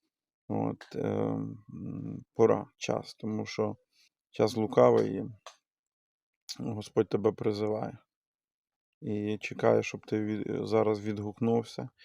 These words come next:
і сказав: «Все, мені надоїло». Мені надоїло постійно шукати, знаєте, як,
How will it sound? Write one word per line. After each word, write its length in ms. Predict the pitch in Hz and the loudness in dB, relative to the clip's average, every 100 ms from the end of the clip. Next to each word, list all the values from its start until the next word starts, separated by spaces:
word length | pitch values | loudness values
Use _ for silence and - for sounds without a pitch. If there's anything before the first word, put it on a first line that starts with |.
| - - - | -20 -14 -10
і 80 | |
сказав: 340 | 104 - 104 107 | -6 -4 0 0
«Все, 340 | - - 95 - _ _ | -2 -6 -8 -8 _ _
мені 360 | - 110 113 110 | -6 0 2 4
надоїло». 520 | 107 104 101 101 - - | 2 0 -2 -6 -8 -10
Мені 220 | - 135 | -4 -2
надоїло 440 | 165 160 170 151 131 | -2 -2 2 4 2
постійно 440 | 127 - 123 117 | -2 -2 0 0
шукати, 460 | - - 123 107 104 | -2 -2 0 0 -2
знаєте, 400 | 107 110 - 113 | -2 -4 -2 -2
як, 140 | 104 | -2